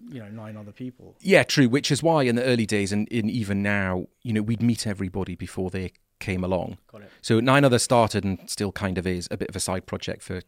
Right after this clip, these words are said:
Speaker 2: for, for Katie and me.
Speaker 1: Yeah.
Speaker 2: So we both, and, and some of this was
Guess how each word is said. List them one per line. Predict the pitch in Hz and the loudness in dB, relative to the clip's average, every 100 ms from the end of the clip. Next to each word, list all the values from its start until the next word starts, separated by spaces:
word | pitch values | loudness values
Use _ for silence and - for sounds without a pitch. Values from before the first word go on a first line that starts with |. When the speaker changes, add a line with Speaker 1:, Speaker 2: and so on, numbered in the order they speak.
| _ _ | _ _
Speaker 2:
for, | - 92 | -12 -10
for | - - | -10 -8
Katie | - 92 - | -4 -4 -6
and | 98 | -6
me. | 101 - - | -8 -10 -16
Speaker 1:
Yeah. | 110 | -2
Speaker 2:
So | 113 | 2
we | 123 | 8
both, | 147 131 - | 8 8 6
and, | 131 - | 2 4
and | 131 143 - | 2 0 -4
some | - 147 | 0 4
of | 123 | 4
this | 113 - | 2 0
was | 107 101 | 0 0